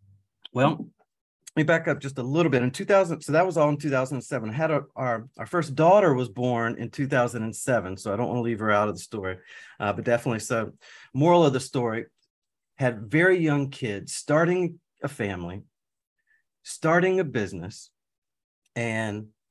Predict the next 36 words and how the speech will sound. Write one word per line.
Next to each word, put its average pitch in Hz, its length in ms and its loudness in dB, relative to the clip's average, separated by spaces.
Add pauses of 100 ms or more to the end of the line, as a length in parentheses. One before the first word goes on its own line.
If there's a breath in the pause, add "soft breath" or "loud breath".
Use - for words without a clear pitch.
(540)
kind 151 140 2
of 135 180 -2
my 113 360 0 (840)
main 143 260 0
compadre 117 720 -2
in 95 140 -8
life, 85 260 -14
my 101 120 -4
dad 113 380 0
at 113 120 -8
that 92 220 -8
time, 90 480 -10
was, 98 400 -8
was 98 180 -8
getting 110 240 -6
sick, 131 360 -6
and, 98 340 -6
and, 95 360 -10 (680 soft breath)
and 104 140 -6
we, 104 140 -6 (180)
you 117 100 -8
know, 101 120 -4
his 101 180 -10
death 127 280 -2
was 107 220 -8
imminent. 120 400 -2 (140)
And 104 260 -8
then 110 80 -4
he 113 80 -2
did 107 300 0
die 98 240 0
in 98 100 -6
two 107 160 -10
thousand 107 380 -2
and 95 140 -8
ten. 131 500 2